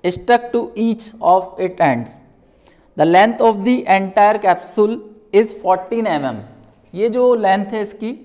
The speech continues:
कैप्सूल की, फोर्टीन एम एम है। And the diameter of the capsule is five M M।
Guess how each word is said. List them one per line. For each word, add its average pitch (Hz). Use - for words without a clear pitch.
कैप्सूल 170
की, 285
फोर्टीन 202
एम 208
एम 202
है। 214
And 208
the 254
diameter 214
of 202
the 240
capsule 220
is 220
five 190
M 165
M। 120